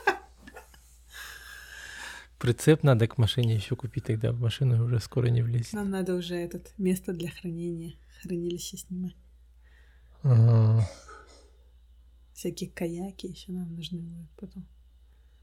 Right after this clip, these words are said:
Speaker 1: Велосипеды надо
Speaker 2: Мгм.
Speaker 1: будет купить.
Speaker 2: Вот. Ну, тут, короче, все
Speaker 1: А,
Speaker 2: про
Speaker 1: мы еще
Speaker 2: активный
Speaker 1: ходили,
Speaker 2: отдых.
Speaker 1: ходили, ходили на, на этот,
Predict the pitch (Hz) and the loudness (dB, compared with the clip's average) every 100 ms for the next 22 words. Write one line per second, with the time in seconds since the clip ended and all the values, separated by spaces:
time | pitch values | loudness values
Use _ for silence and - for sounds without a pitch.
0 | _ _ - - - - - 175 135 120 | _ _ -20 -20 -20 -20 -14 -2 2 2
1 | 107 135 135 131 143 143 127 123 123 - | 0 -2 0 0 0 0 0 -2 -2 -6
2 | - - - - _ _ _ _ - - | -20 -20 -20 -20 _ _ _ _ -20 -20
3 | _ _ - _ - - _ _ _ _ | _ _ -20 _ -20 -20 _ _ _ _
4 | - _ - - _ _ _ 202 180 185 | -20 _ -20 -20 _ _ _ -16 -12 -12
5 | - - _ _ - 233 269 - 214 214 | -12 -20 _ _ -8 -4 -4 -4 -4 -2
6 | 208 - 190 143 151 160 - 175 156 139 | -2 4 8 10 12 10 10 6 6 8
7 | 160 156 131 131 127 147 120 147 147 143 | 8 8 6 4 2 2 4 6 6 4
8 | 127 - 120 143 139 127 123 120 120 117 | 2 0 0 2 2 4 4 4 2 2
9 | 113 113 117 117 - - | 2 2 0 -2 -6 -12